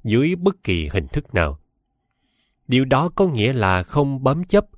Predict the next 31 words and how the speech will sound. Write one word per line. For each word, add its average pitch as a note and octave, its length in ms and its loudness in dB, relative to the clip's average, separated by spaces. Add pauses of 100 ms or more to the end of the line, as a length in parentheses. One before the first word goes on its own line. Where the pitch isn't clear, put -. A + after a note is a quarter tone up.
(180)
vướng E3+ 300 2
mắc G#3+ 300 -2
vào F2 240 2
bất G3 280 0
kỳ F2 140 -2
cái C3+ 180 -2
gì. F2 240 -2 (1200)
Hiện C3+ 300 0
giờ A#2 280 4
khi E3 220 2
hành G2 240 0
thiền, F2+ 340 -2 (380)
trong C#3 180 2
tâm B2+ 240 0
chúng D3 200 -6
ta G#2 300 0
có C3+ 140 -4
sự F2 280 -4
bám A#2+ 260 -2
chấp. F#3+ 200 -2 (960)
Sự C3+ 200 0
bám D#3+ 320 2
chấp G#3+ 220 0 (120)
bắt F#3+ 200 -2
đầu F2 300 0 (240)
ngay B2 280 0
khi A2+ 320 -4 (100)
chúng C3+ 340 0
muốn D3+ 200 2
hành D#2+ 260 -6
thiền. D#2 220 -2